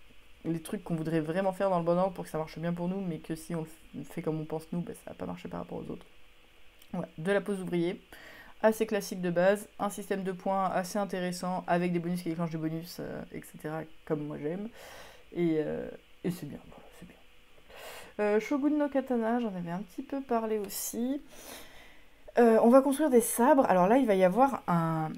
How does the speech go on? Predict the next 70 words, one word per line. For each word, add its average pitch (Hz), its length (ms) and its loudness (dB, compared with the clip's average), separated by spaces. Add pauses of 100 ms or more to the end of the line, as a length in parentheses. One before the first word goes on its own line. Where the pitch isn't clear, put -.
côté 202 280 -2
un 277 100 4
petit 285 140 -4
peu 254 100 2
étrange 233 380 2
dans 196 120 0
ce 180 160 -2
jeu 190 140 2
où 240 60 2
c-, - 240 -6
il 180 80 -4
y 190 40 0
a 185 40 4
vraiment 208 180 4
du 226 100 4
calcul 214 540 0
sur - 220 -6
comment 220 320 4
est-ce 233 100 0
qu'on - 80 -8
va, 180 160 4 (340)
on 170 40 -2
va 185 80 4
récupérer 247 360 2
des 190 140 0
tuiles 240 320 0
sur - 140 -4
lesquelles 185 180 0
on 202 40 2
va 180 40 2
devoir 170 200 0
construire 202 260 -2
des 180 80 -2
choses. 202 240 -2
Pour - 100 -16
ça, 220 60 -4
on 202 40 0
va 180 60 0
devoir 165 160 -2
payer 220 220 0
des 196 80 2
ressources 180 500 -6 (420)
et 220 80 4
ça 220 120 8
va 175 60 10
les 170 100 6
déplacer 214 400 6
de 202 100 4
ligne 185 180 0
en 175 40 2
ligne, 208 160 4
de 175 80 2
colonne 185 240 2
en 175 80 2
colonne, 180 240 0
en 185 40 2
fonction 180 220 -8
est-ce 175 100 -4
que - 80 -14
c'est 165 100 -6
la 160 100 -2
même 160 80 -4
ressource, 180 340 -6
est-ce 165 80 -10
que - 80 -16
c'est 160 60 -8
pas 160 100 -6
la 160 60 -4
même 156 100 -6
ressource. 202 460 -4